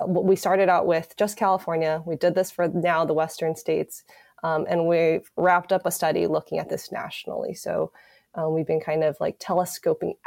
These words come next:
out to see whether at what scales this, we could answer this question, we would get a positive answer.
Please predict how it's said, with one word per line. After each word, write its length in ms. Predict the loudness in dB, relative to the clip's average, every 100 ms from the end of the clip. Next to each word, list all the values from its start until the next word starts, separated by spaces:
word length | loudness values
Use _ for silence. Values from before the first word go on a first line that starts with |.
| -6
out 360 | -6 -6 -12 -14 _ _ _
to 140 | -6 -4
see 480 | -2 0 2 0 -2
whether 500 | -2 0 0 -2 -2
at 180 | -2 0
what 220 | 0 0
scales 680 | -2 -4 0 2 0 -2 -8 _ -16 -16 -16 _
this, 260 | -6 -6 -12 _ _
we 100 | 0
could 160 | 2 0
answer 360 | 0 -2 -2 -4
this 180 | -4
question, 420 | -6 -8 -4 -2 0
we 100 | 0
would 160 | 0
get 180 | -2 -4
a 80 | -6
positive 520 | -6 -4 -2 -2 -4 -6
answer. 460 | -10 -10 -6 -6